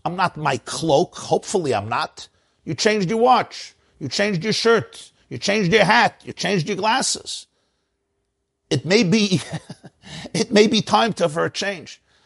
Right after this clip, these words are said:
For Ja-, for Jacob, the body was a garment. It was a cloak. It facilitates the soul, but it's not the soul. And that's why for a great tzaddik, death is understood completely differently.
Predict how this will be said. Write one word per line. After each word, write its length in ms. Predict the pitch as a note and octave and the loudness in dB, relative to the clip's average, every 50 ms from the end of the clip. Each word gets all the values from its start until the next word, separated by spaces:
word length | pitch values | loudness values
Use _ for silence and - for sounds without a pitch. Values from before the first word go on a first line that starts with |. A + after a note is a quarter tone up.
| _ _ _ | _ _ _
For 160 | - - F3+ | -6 -4 -4
Ja-, 320 | D3 B2+ D#3+ F3 - - | -2 -2 0 -2 -2 -2
for 140 | - - F#3+ | -4 -4 -2
Jacob, 680 | E3 B2+ B2+ F#3 G#3+ C4+ B3 - - F3 E3 C3+ C#3+ D3 | -2 0 2 4 4 2 2 2 2 0 0 0 -2 -4
the 80 | D#3+ | -4
body 600 | D3+ B2 B2 F3 G3 A3+ A#3 A3 F3 E3 E3 D3+ - | 0 2 2 4 4 4 2 2 0 -4 -6 -6 -4
was 220 | D3 D#3+ F3 D#3+ | -4 -2 0 0
a 60 | F3+ | 0
garment. 640 | E3 C3+ D#3+ G3+ A3 C4 C#4+ B3 F3+ B2+ G2 - - - | -2 -2 -2 -2 0 0 -2 -2 -4 -8 -10 -12 -12 -12
It 120 | A#2 - | -10 -8
was 160 | E3+ E3 B2+ | -6 -6 -6
a 40 | E3 | -6
cloak. 600 | - - - - A#3+ - - - - - - - _ _ _ _ _ _ _ | -10 -10 -6 -4 -2 -2 -2 -4 -8 -14 -20 -20 _ _ _ _ _ _ _
It 160 | - - - | 0 0 2
facilitates 880 | - - G3 - - - - D#4+ F#4 F#4+ E4+ - - - F#3+ D#3 - - | 2 2 4 4 6 6 6 4 4 4 2 2 2 2 2 2 0 -4
the 120 | - C#3+ | -4 -2
soul, 360 | B2+ - - - D3+ B2+ A2+ G#2+ | -2 0 0 0 0 -2 -2 -2
but 160 | A#2 E3+ F#3+ | -2 0 0
it's 160 | - - - | 0 -2 0
not 240 | G#3 B3 C4 C#4+ - | 0 2 2 2 2
the 100 | B3+ A3+ | 2 0
soul. 520 | - - - - - - - - - _ _ _ _ _ _ _ _ _ _ _ _ _ _ _ _ _ _ _ _ _ _ _ _ _ _ _ _ _ - | 2 2 2 0 0 0 -2 -6 -8 _ _ _ _ _ _ _ _ _ _ _ _ _ _ _ _ _ _ _ _ _ _ _ _ _ _ _ _ _ -2
And 120 | F3+ G3 | 2 4
that's 180 | A3+ A#3 - - | 4 4 4 4
why 140 | A#3+ A#3 | 2 2
for 200 | G#3 - G#3+ G3+ | 2 2 2 2
a 40 | F#3 | 2
great 300 | D#3 A#2 F#3+ A3+ A#3+ - | 2 4 4 4 4 2
tzaddik, 560 | - - A3 G3+ A3 B3 G#3+ G#3 F3+ C3 B2 | 2 2 2 4 2 2 2 2 0 0 2
death 260 | A#2 A3 A#3+ A#3 - - | 2 4 2 4 4 2
is 120 | G#3+ E3+ | 2 2
understood 440 | G#3 F#3 E3+ - - - G#3 G3 - | 0 0 -2 -2 -2 -2 -2 -2 -2
completely 460 | G3 E3 - - F#3 F3+ - E3 E3+ | -8 -8 -6 -4 -6 -4 -6 -6 -4
differently. 560 | C#3+ G#3+ B3 - - G3 C#3+ G#2 - - _ | -2 -2 -2 -2 -4 -12 -12 -14 -18 -20 _